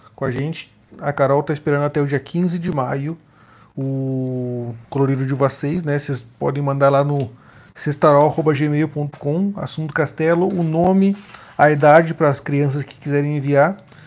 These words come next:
e a cidade e o país de onde vocês são pra gente colocar lá na galeria.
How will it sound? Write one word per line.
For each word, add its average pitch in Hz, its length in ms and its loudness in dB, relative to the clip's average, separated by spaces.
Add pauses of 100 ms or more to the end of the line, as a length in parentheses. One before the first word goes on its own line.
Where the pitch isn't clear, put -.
(120)
e 165 100 2
a 160 60 6
cidade 160 340 2
e - 20 0
o 160 40 -2
país 147 500 0
de 143 180 -4
onde 143 180 0
vocês 147 280 -4
são 160 260 -2
pra 156 140 -2
gente 156 160 -6
colocar 151 340 -2
lá 143 120 4
na 143 100 -2
galeria. 143 500 -6